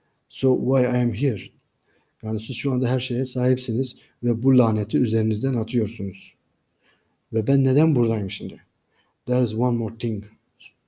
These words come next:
Fakat diyor bir şey daha var. "You are Elizabeth Turner." Siz Elizabeth Turner'sınız. The doctor. Evet, sayfa on sekiz.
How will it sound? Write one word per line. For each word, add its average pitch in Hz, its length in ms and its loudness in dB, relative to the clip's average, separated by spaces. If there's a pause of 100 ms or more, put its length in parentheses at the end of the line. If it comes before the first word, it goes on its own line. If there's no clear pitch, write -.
(120)
Fakat 120 420 -6
diyor 120 240 -2 (760)
bir 120 100 0
şey 117 280 0
daha 110 260 0
var. 98 260 -8 (320)
"You 123 160 -2
are 113 200 -6
Elizabeth 110 460 -6
Turner." 98 460 -6 (520)
Siz 123 220 -6
Elizabeth 113 500 -6
Turner'sınız. 101 640 -4
The 107 180 -8
doctor. 117 680 -2 (2500)
Evet, 110 180 -8
sayfa 117 300 -6
on 107 120 -2
sekiz. 101 540 -8